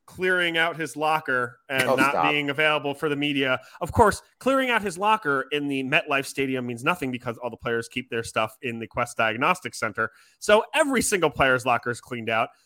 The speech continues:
Speaker 1: Julian Love made it a point to tweet out that his locker was also empty and he had left at the same time that Kenny Golladay did. So he also wasn't available for media. A-,
Speaker 2: Stupid
Speaker 1: another
Speaker 2: media.
Speaker 1: one, too, is that Daboll had a thirty-minute press conference right after the game.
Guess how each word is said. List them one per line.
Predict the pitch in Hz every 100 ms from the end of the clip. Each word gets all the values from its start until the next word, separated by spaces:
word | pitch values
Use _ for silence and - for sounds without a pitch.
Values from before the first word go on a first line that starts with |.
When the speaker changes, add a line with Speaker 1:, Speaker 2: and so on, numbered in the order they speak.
| _ _
Speaker 1:
Julian | 233 254 208
Love | 208 208
made | 180 165
it | 156
a |
point | - 165 160 -
to | 147
tweet | 143 165 151
out | 143 143 139
that | 139 135 143
his | 214 165
locker | 147 139 151 135
was | 135 127
also | 139 139 147 139
empty | 135 147 151 147 147
and | 143 139
he | 226 247 175
had | 135 117
left | 113 117 _ -
at | 120
the | -
same | 127 120
time | 110 117 113
that | 117
Kenny | 113 104
Golladay | 107 107 107 107
did. | 110 113 - _
So | - 180
he | 220
also | 151 160 135
wasn't | 139 135
available | 123 123 123 120
for | 131
media. | 123 123 131 135 _ -
A-, | 180
Speaker 2:
Stupid | 127 190 190
Speaker 1:
another | 214 247 254
Speaker 2:
media. | 196
Speaker 1:
one, | 180 175
too, | 247 214
is | 196
that | 190 165
Daboll | 165 233 190 165 160
had | 151
a |
thirty-minute | - 170 151 143 131
press | 160 156
conference | - 135 135 123
right | 131
after | 131
the | 123
game. | 123 135 127